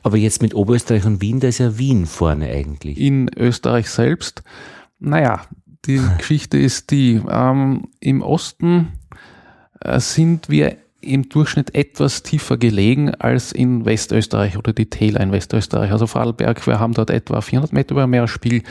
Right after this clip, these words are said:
Speaker 2: Hier haben wir bis, bis knapp um hundert Meter über Meeresspiegel. Ähm, bei den frühen Phasen ist es so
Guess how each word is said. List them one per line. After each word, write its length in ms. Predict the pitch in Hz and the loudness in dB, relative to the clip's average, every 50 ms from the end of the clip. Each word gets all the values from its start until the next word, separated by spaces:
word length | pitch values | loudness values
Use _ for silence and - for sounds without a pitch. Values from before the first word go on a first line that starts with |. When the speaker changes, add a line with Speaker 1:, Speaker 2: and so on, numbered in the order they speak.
| - - - - - - - - | -18 -18 -18 -18 -20 -20 -16 -6
Speaker 2:
Hier 260 | - - 131 123 110 | 0 2 4 4 4
haben 240 | 107 113 113 113 113 | 2 0 0 0 0
wir 420 | 120 120 117 110 104 104 92 - _ _ _ _ _ _ _ - | 2 2 4 2 2 0 -4 -8 _ _ _ _ _ _ _ -14
bis, 360 | - - - - - - - _ | -12 -10 -10 -10 -12 -14 -14 _
bis 300 | - - 127 - - - | -2 -2 -2 -2 -4 -8
knapp 480 | - - 120 110 - _ - - - - | -4 -2 -2 -2 -2 _ -14 -12 -8 -6
um 200 | - 117 120 107 | -2 0 0 2
hundert 240 | - 123 120 113 - | 2 4 2 2 2
Meter 400 | - 110 107 107 - - 151 165 | 2 0 0 0 0 -2 0 2
über 120 | - 127 127 | 2 2 0
Meeresspiegel. 600 | 123 123 127 135 131 - - - 160 170 185 196 - - - - - - - - - - - - - - - - - - - - - | 2 0 0 0 -2 -2 -2 0 0 0 0 -2 -4 -8 -18 -16 -16 -16 -16 -16 -16 -18 -18 -20 -20 -20 -20 -20 -20 -20 -20 -10 -2
Ähm, 640 | - 135 139 135 139 139 143 143 143 147 143 135 - - - - - _ - | 0 0 2 2 2 2 2 0 0 0 -2 -2 -4 -8 -8 -10 -10 _ -2
bei 80 | 135 | 0
den 200 | 135 127 127 131 | 2 2 2 2
frühen 320 | 123 - - 120 139 175 175 | 0 0 0 0 2 2 0
Phasen 440 | - - - - 135 139 - 147 143 | 0 -2 -2 0 0 0 0 0 2
ist 80 | 139 | 2
es 240 | 139 131 123 - - | 2 2 0 -2 -2
so 380 | - 131 131 143 147 151 147 | 0 2 2 2 0 -2 -4